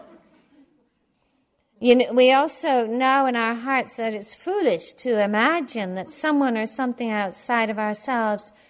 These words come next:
is somehow going to deliver to us a perfect and blissful life. We know in ourselves that to be well in our bodies asks more than a life that is dedicated to pizza and beer.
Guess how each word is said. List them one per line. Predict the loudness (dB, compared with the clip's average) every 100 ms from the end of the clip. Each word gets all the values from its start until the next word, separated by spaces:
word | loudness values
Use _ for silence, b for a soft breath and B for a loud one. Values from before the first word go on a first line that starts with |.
| b
is | -8 -4
somehow | -2 0 -2
going | -2 -4 -6
to | -6
deliver | -6 -2 -2 -2 -8
to | -8 -2
us | 0 0 -2
a | -10
perfect | -6 -6 -6 -10
and | -10 -10
blissful | -8 -8 -8 -10 -10 -10 -16 b b -4
life. | -2 -2 -4 -10 -20 -20 _ _ _ _ _ _ _ _ _ _ _ _
We | 0 2
know | 2
in | 2
ourselves | 0 -2 -4 -2 -4 -6
that | -10
to | -10
be | -8
well | -4 -2 0
in | -2
our | -4 -2
bodies | 2 4 4 0 -8 -10 -14 _ b b b b
asks | -8 -6 -6
more | -2 2 2 2
than | -4
a | -8
life | -6 -4 -6 -8
that | -10
is | -8
dedicated | -8 -8 -10 -12 -12 -12
to | -18
pizza | -14 -12 -12 -12
and | -10 -6
beer. | -2 -2 -4 -10